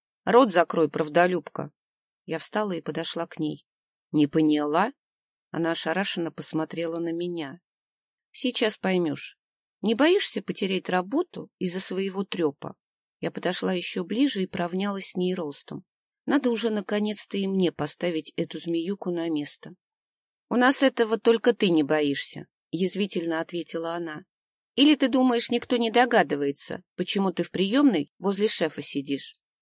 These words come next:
Думаешь, никто не знает, что ты с ним спишь?» Вот уж гадина. Действительно не род, а помойка какая-то. «Ира»,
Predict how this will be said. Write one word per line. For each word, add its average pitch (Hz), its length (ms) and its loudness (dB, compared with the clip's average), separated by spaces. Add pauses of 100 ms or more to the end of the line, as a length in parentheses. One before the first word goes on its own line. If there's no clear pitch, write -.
(120)
Думаешь, 285 360 8
никто 262 280 4
не 254 140 4
знает, 330 360 4
что - 180 -4
ты 175 140 -2
с - 100 -4
ним 175 140 4
спишь?» - 460 -6 (760)
Вот 285 180 -8
уж 294 140 -6
гадина. 151 560 -4 (300)
Действительно 175 640 -2
не 180 160 2
род, 285 280 -2 (220)
а 185 80 -2
помойка 202 560 -2
какая-то. 147 720 -10 (1120)
«Ира», 226 420 2